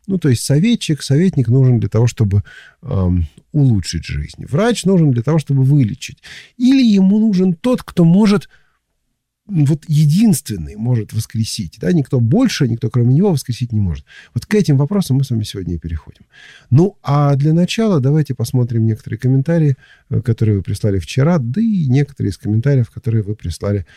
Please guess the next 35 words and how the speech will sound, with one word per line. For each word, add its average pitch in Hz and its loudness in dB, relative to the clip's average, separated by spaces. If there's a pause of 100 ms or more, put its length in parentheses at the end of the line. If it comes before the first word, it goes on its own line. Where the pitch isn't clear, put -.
(240)
э, 87 0
за 98 2
последние 82 -4
пару-тройку 87 -4
дней. 202 0 (400)
Эм, 107 0
есть 156 0
комментарии, 139 2
на 117 0
которые 131 0
мы 120 4
не 120 4
будем 104 -2
отвечать. - -12 (360)
Я, 82 -4 (100)
э, 92 -6
озвучу, 185 0 (560)
по 123 2
крайней 127 2
мере, 117 2
частично, 110 -4
и 123 -4
объясню, 127 0
почему 131 0 (300)
не 107 0
будем 98 -2
отвечать. 82 -8
Ну, 220 0
например, 151 0
нас 117 0
просят - -4
высказаться 107 -4
по - -6
поводу, 104 0 (380)
ам, 78 -2